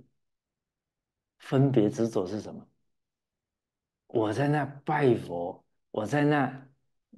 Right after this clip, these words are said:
念佛念咒啊，叫修行。<laughs> 哦，那请问大家，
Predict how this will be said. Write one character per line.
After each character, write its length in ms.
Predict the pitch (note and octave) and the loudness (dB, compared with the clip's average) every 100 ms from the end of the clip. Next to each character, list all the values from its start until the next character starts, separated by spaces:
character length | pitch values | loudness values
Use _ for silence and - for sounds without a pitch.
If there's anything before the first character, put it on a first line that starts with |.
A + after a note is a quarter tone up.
| G#3 | 0
念 360 | E3+ D#3+ B2 | 4 6 6
佛 360 | - - F2+ G2+ | 2 -6 -8 -2
念 300 | D3+ D3+ B2 | 2 2 2
咒 220 | F3 C#3+ | 4 2
啊， 180 | F2 - _ _ _ _ _ | 2 -6 _ _ _ _ _
叫 180 | - B2+ | -4 -2
修 360 | - - C3 A#2 | -4 2 2 2
行。 380 | - B2 G#2+ - - - _ _ _ _ _ | -4 -4 -6 -8 -20 -20 _ _ _ _ _
<laughs> 420 | D#3 - - D3 _ _ _ _ _ _ _ _ _ _ _ _ - _ _ _ _ _ _ | -10 -10 -12 -14 _ _ _ _ _ _ _ _ _ _ _ _ -20 _ _ _ _ _ _
哦， 240 | G#2 F#2 - | -10 -8 -2
那 120 | D3 | -2
请 200 | - B2 | 2 2
问 160 | D3 D3+ | 4 4
大 140 | D3 | 6
家， 340 | C3 C3+ - | 4 2 -4